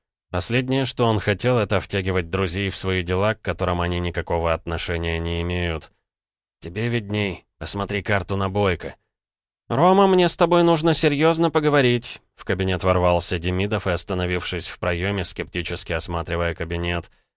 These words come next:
"Да, это то, что мне нужно". "Что тебе нужно?" — устало спросил Гаранин, переводя взгляд на Лео. "Твой кабинет вместе с приёмной", — безапелляционно ответил Демидов. "Если ты не знаешь, то я теперь офицер нового отдела разведки,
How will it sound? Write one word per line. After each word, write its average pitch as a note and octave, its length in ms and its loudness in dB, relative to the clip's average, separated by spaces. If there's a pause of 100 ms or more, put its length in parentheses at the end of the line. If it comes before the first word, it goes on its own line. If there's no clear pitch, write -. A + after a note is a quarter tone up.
(260)
"Да, C3+ 320 2
это F3+ 200 2
то, F3 120 0
что F3+ 200 0
мне E3+ 200 4
нужно". A#2+ 500 2 (680)
"Что G2+ 280 0
тебе F2 240 0
нужно?" — D#2 420 -2 (320)
устало F#2 360 0
спросил F#2 460 0
Гаранин, F2+ 460 0
переводя F2 460 0
взгляд E2 440 -4
на E2+ 140 -2
Лео. E2+ 380 0 (600)
"Твой D#3+ 240 4
кабинет F3 440 4
вместе F3 380 4
с - 80 2
приёмной", — C3+ 640 4 (260)
безапелляционно F2+ 800 0
ответил F2 420 -2
Демидов. F2 540 -2 (380)
"Если D3 300 2
ты D#3+ 120 2
не D#3+ 120 6
знаешь, D3+ 420 2
то D#3+ 120 -2
я D#3 80 2
теперь D3 260 2
офицер D3 380 0
нового C#3+ 420 6
отдела C#3 400 4
разведки, C3+ 600 2